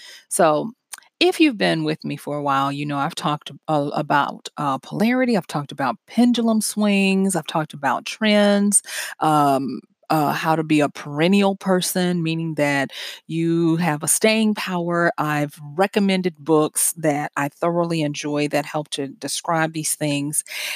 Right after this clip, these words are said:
And today I wanna bring it back around because I am, uh, currently working in, in this capacity, and the wisdoms are just coming at me left and right.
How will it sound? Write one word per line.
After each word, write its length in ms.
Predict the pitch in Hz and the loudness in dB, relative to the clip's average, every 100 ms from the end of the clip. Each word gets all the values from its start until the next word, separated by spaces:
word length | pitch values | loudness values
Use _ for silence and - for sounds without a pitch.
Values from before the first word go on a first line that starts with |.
| - 156 | -6 -2
And 280 | 147 147 | 0 0
today 440 | 147 151 185 196 170 | -2 -2 2 2 0
I 60 | 156 | -4
wanna 240 | 170 220 | -4 -4
bring 240 | 190 180 | -2 -4
it 100 | 165 | -4
back 240 | 156 147 - | -4 -4 -6
around 500 | 139 180 208 165 151 | -8 -4 -2 -2 -4
because 720 | 147 - 208 214 156 147 - | -10 -2 2 2 2 0 -2
I 260 | 147 147 151 - | -2 -2 -4 -4
am, 380 | 143 147 143 | -4 -4 -4
uh, 420 | - 139 269 233 - - - | -4 -2 -2 -4 -8 -14 -10
currently 680 | - 240 392 - 143 123 - _ _ - | -2 0 0 -2 -4 -6 -10 _ _ -2
working 680 | 160 196 - 165 143 135 - _ _ | 0 0 0 -4 -4 -6 -14 _ _
in, 420 | - 180 175 160 - - 165 | 0 2 4 2 -2 -4 0
in 100 | 165 | 4
this 160 | 160 | 2
capacity, 580 | - - 160 143 - 151 | 0 -2 0 0 -2 -4
and 120 | 143 | -6
the 60 | 139 | 0
wisdoms 600 | 185 233 - 135 139 - | 2 2 -2 -8 -6 -6
are 80 | 151 | -4
just 240 | 147 143 - | -4 -6 -4
coming 340 | 156 139 135 | -4 -4 -2
at 180 | 185 120 | -2 -2
me 120 | 139 | -4
left 280 | 123 - - | -4 -4 -8
and 120 | 143 | -6
right. 360 | 139 - - | -6 -6 -12